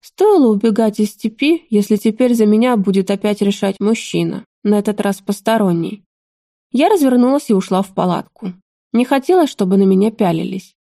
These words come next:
а необходимости в моем присутствии не было. Казалось, все пятеро хоть и неявно, но постоянно за мной следят. В палатке стало немного спокойнее, но плотная ткань прекрасно пропускала звуки.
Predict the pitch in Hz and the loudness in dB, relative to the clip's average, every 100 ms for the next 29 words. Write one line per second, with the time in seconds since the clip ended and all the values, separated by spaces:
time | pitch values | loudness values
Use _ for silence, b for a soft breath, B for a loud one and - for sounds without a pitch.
0 | _ _ 233 247 262 269 262 294 285 - | _ _ 0 0 0 -2 0 0 0 -2
1 | 226 220 220 208 202 214 - 277 - - | 2 2 2 0 -2 -6 -4 -6 -6 -4
2 | 247 247 214 196 175 185 175 - - _ | -4 -4 0 0 0 -2 -6 -8 -16 _
3 | _ _ _ _ _ 247 254 302 339 277 | _ _ _ _ _ -2 2 2 2 -2
4 | - 247 233 247 262 247 226 - 208 - | -4 -4 0 -2 0 -2 -2 -2 -2 2
5 | 214 220 254 277 262 254 _ 214 208 208 | 2 2 0 0 -2 -4 _ -2 0 -4
6 | - 202 196 220 226 - 202 196 202 220 | -2 0 2 2 0 0 0 2 2 0
7 | - 196 190 180 _ _ _ _ _ _ | -2 -2 -2 -6 _ _ _ _ _ _
8 | _ _ - 269 349 - 254 - 262 277 | _ _ 0 2 0 0 -4 0 0 2
9 | 262 247 247 247 - 269 262 196 185 175 | 2 2 0 -4 -4 -6 -2 0 0 -2
10 | 196 - 220 214 233 233 220 226 220 233 | -8 -6 -4 -2 0 0 0 -2 -4 -2
11 | 240 - 208 214 233 - 233 214 - - | -2 -4 -4 -2 -2 -4 -4 -6 -6 -8
12 | 214 214 240 226 190 185 - | -4 -2 0 -2 -6 -10 -14